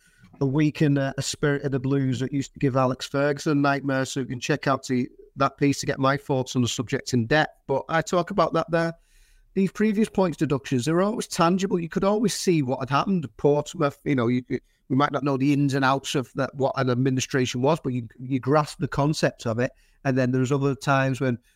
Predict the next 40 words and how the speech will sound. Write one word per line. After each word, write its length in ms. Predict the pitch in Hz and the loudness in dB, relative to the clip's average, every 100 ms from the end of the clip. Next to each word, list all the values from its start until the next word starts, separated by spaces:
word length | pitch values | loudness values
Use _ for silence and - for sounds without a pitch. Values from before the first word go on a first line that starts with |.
| _ | _
Middlesbrough 640 | 135 143 139 120 147 135 131 | 0 2 0 0 0 2 0
have 120 | 123 | 0
been, 240 | 135 120 | 0 0
uh, 180 | 120 120 | 0 0
deducted, 580 | 117 123 127 - 135 - | -2 -4 -4 -2 -2 0
um, 260 | 123 117 117 | 0 0 -2
three 220 | 135 123 | 0 0
points 320 | - 127 - | 0 -2 -2
for 60 | - | -2
failing 280 | 127 120 | 0 2
to 120 | 117 120 | 0 -6
fulfil 440 | 127 110 127 117 | -6 -4 -2 -4
a 20 | |
fixture. 720 | - 165 - - - 156 147 147 | 0 0 0 -6 0 2 2 0
I 460 | _ _ _ _ - | _ _ _ _ 0
think, 280 | 131 - | 0 2
um, 400 | 147 131 123 120 - _ - | 0 2 0 -4 -8 _ 0
Arsenal 500 | 139 135 - 143 131 | 2 0 0 0 2
and 100 | 127 | 2
Manchester 440 | 131 123 131 - | 2 0 -4 0
United 460 | 131 135 143 - 123 | 0 2 0 -2 0
got, 240 | 127 - _ - | 0 -2 _ -6
uh, 180 | 143 127 | 0 0
deducted 640 | 120 113 135 - - 131 | 0 -2 -2 -2 -4 -4
two 220 | - 160 | 0 0
points 340 | 147 147 131 139 | 2 0 0 -2
and 80 | 123 | -2
one 160 | 135 | -2
point 240 | - 131 123 | 0 -2 -2
respectively 680 | 131 - 147 - 135 127 | -4 0 0 0 0 0
for 140 | 131 127 | 2 0
a 40 | |
mass 300 | 120 127 - | 2 2 0
brawl 380 | 131 143 139 135 | -2 0 0 -2
at 40 | |
Old 220 | - 135 123 | -4 -6 -2
Trafford 360 | 151 131 - | -2 -2 -2
in 100 | 127 | 0
nineteen 420 | 127 123 - 123 | 0 0 0 0
ninety. 560 | 131 147 143 - 143 | 2 0 -2 0 0